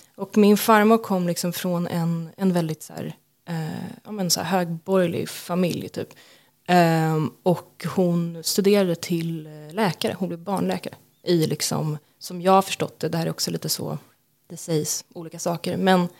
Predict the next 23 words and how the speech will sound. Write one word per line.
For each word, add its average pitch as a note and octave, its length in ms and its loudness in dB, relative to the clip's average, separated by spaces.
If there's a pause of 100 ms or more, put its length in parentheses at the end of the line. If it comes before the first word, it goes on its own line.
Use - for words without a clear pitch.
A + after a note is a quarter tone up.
(180)
hon F3 140 0
studerade E3 360 2
liksom D3 180 -2
i D#3+ 40 -2
Prag, D#3 480 -4
i D#3 60 -6
Wien, D#3 360 -16
i D3+ 40 -20
Paris. D#3+ 420 -4
Alltså - 140 -8
en D#3+ 60 0
sån D#3+ 120 2
här, D#3+ 100 4
liksom, D#3+ 320 0
nästan, D#3+ 420 0 (640)
ehm, D#3 540 -8
ja, - 60 -4
men A3 100 4
så - 80 0
här, E3 140 -2
nästan F#3+ 300 0
så - 140 -4
här E3+ 60 -6